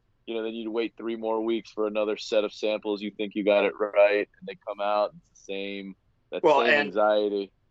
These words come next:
Speaker 2: and like
Speaker 1: Yeah.
Speaker 2: Andrew's saying there, I mean, I would, I would go about,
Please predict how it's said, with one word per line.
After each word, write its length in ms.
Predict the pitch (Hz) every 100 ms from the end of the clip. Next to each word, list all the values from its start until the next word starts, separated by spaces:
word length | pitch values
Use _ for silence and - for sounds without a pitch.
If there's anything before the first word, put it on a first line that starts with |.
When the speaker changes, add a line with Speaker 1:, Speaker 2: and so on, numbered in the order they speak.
| _ _ _
Speaker 2:
and 160 | 151 151
like 200 | 147 143
Speaker 1:
Yeah. 80 | 143
Speaker 2:
Andrew's 260 | 139 123
saying 320 | - 151 151
there, 160 | 135 127
I 40 |
mean, 220 | 123 120 - _ -
I 180 | 139 143
would, 180 | 139 - _ -
I 140 | 135
would 160 | 139 135
go 160 | 139
about, 360 | 131 135 131